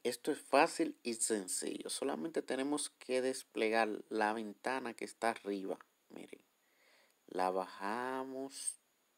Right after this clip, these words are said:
lentamente o rápido. Pero bueno, entonces, eh, tenemos que buscar la opción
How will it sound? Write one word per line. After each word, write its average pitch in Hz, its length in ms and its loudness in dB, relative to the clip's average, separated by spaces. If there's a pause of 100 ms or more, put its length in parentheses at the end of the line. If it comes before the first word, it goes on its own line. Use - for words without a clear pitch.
(200)
lentamente 113 1500 -6 (100)
o 120 100 0
rápido. 165 420 0 (1120)
Pero 104 180 4
bueno, 101 300 4 (100)
entonces, 107 680 -2
eh, 113 180 0
tenemos 117 480 -4
que - 100 -6
buscar 131 520 -2
la 113 260 4
opción 107 800 -2